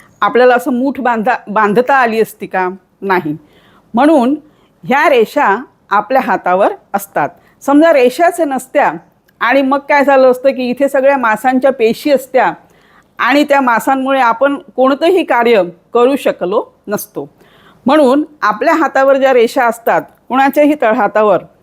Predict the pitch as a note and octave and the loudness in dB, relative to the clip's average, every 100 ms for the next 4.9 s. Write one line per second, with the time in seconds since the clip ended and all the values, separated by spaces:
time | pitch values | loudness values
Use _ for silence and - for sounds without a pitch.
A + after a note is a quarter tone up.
0 | _ _ - C4+ C#4+ C#4+ C4 - C#4+ D4 | _ _ -4 -2 0 -2 -4 0 0 0
1 | - _ _ - G3+ C4 D4+ D#4 D#4 C#4 | -4 _ _ -6 -2 0 2 2 2 0
2 | C#4 C4+ D4+ F4 D4+ C#4 A3+ G#3 F#3+ G#3+ | -2 -2 0 2 0 -2 -6 -6 -6 -4
3 | E3+ - _ A#3+ A#3+ B3+ C#4+ D#4+ D#4 B3 | -6 -8 _ -4 -4 -2 0 2 2 0
4 | A#3 A3+ - G3 A#3+ B3+ B3 A#3 A#3 | 0 -2 -2 -4 -4 -4 -4 -2 -2